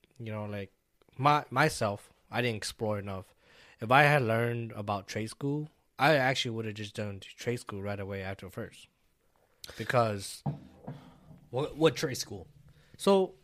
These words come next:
Speaker 1: trade school as in, like, any, any, anything, right?
Speaker 2: As in,
Speaker 1: Meaning
Speaker 2: like,
Speaker 1: that you go learn a trade. You go learn a, you go
Speaker 2: hands-on kinda
Speaker 1: hands-on kinda thing, right?
Speaker 2: Mm-hmm.
Speaker 1: Uh,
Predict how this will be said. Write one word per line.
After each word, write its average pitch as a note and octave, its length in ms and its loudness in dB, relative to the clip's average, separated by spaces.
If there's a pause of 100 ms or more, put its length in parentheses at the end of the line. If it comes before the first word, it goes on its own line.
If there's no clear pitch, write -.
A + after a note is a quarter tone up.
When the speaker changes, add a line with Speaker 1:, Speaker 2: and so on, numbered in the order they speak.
(100)
Speaker 1:
trade G3+ 180 6
school F#3 220 4
as D#3+ 160 6
in, D3+ 100 2
like, C#3+ 220 0
any, D3 280 0
any, C3+ 240 -4
anything, G2+ 520 -4
right? A2+ 240 -4 (1200)
Speaker 2:
As A2+ 140 -10
in, C3 60 0
Speaker 1:
Meaning F#3 220 8
Speaker 2:
like, F3 60 4 (120)
Speaker 1:
that - 20 -2
you E3 120 4
go D#3+ 100 6
learn D3+ 240 4
a A#2+ 60 2
trade. A2+ 420 0
You A2+ 120 -8
go C3+ 80 0
learn C3+ 420 4
a, A#2+ 140 2
you A#2 440 -2
go C#3+ 60 2
Speaker 2:
hands-on C3+ 520 4
kinda A2+ 240 -6
Speaker 1:
hands-on B2 520 0
kinda A2+ 280 -2
thing, G2 300 -8
right? G#2 300 -4
Speaker 2:
Mm-hmm. A2 540 -14
Speaker 1:
Uh, G2+ 340 0